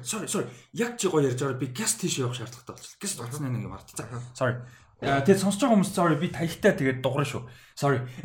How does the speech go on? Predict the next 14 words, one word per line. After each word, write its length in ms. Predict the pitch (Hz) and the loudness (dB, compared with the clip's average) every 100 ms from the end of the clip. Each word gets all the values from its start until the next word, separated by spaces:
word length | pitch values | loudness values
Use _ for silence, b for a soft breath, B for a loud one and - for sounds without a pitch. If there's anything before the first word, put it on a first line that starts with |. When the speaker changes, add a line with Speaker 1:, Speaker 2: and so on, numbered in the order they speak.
| - - | -6 2
Speaker 2:
Тий, 320 | 220 208 185 | 8 10 8
энэ 80 | 190 | 6
Speaker 1:
Амар 160 | 180 220 | 8 10
Speaker 2:
нөгөө 80 | 208 | 10
Speaker 1:
яаралтай 320 | 208 - 180 | 8 6 2
юм 80 | 143 | 2
болчихлоо 240 | - 160 | 0 4
Speaker 2:
хөлөө, 160 | 220 196 | 6 6
Speaker 1:
шүү. 140 | 147 | 4
Speaker 2:
хөлөө 200 | 175 208 165 | -2 -2 -2
хугалцсан 340 | 143 - 131 120 | -6 -10 -12 -10
тэгээд 220 | 107 101 | -10 -10
жоохон. 240 | 98 - | -14 -4
Speaker 1:
Тий, 160 | 185 | 0